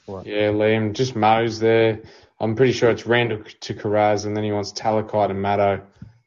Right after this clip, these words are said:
Speaker 2: Um, look, I, th-, I think they're actually pretty good trades. I think Matto's gonna be good. You just gotta be wary of, um,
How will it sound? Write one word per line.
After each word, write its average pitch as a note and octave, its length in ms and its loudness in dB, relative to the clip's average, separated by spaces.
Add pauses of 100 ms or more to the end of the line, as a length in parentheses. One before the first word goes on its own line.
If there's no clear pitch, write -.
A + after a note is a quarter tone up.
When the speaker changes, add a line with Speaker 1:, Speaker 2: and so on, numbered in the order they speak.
(460)
Speaker 2:
Um, G#2 600 -6 (760)
look, B2 220 2
I, B2+ 120 4
th-, C3 100 -4
I B2+ 160 0
think B2+ 200 0
they're G#2+ 180 4
actually G2+ 260 -8
pretty G#2+ 200 -10
good G2+ 180 -4
trades. G#2 460 0
I G#2 100 0
think A2 200 -2
Matto's G2+ 360 -2
gonna G2 160 -6
be G2 140 -4
good. G#2+ 420 0
You G#2 80 -8
just G2 180 -10
gotta G2+ 140 -2
be G2 140 -4
wary G2+ 400 0
of, G2 320 -2
um, G2 480 -4